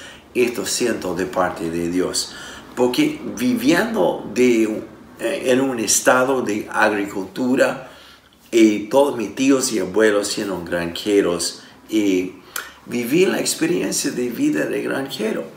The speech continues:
Y en lo cual hay tres épocas que son muy claves. Uno es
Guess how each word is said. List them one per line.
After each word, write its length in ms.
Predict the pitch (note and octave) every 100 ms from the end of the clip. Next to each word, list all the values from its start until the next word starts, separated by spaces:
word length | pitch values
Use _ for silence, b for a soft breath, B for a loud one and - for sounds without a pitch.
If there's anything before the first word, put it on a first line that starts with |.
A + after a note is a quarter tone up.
| - -
Y 440 | - G#2+ F2+ F2+ - B B B B -
en 220 | A#2+ B2+
lo 140 | B2+
cual 200 | - C#3+ -
hay 260 | A#2 A2+
tres 400 | - E3 D#3+ - -
épocas 680 | D3 C#3+ C#3 B2+ B2 -
que 140 | - G2+
son 360 | - A2 G#2
muy 180 | A2 B2
claves. 560 | B2 B2 A2 - - -
Uno 380 | A#2 B2+ B2 A2+
es 380 | B2+ B2 -